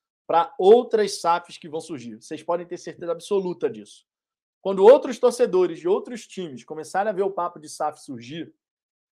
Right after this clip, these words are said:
eles vão comparar as safs que já existem e, obviamente, hoje, você tem que falar qual é a saf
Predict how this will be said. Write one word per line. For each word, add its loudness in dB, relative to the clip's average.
eles -4
vão 4
comparar 2
as -4
safs -4
que -18
já 0
existem -10
e, -8
obviamente, 4
hoje, 6
você -14
tem -12
que -20
falar -2
qual -2
é 2
a 2
saf -2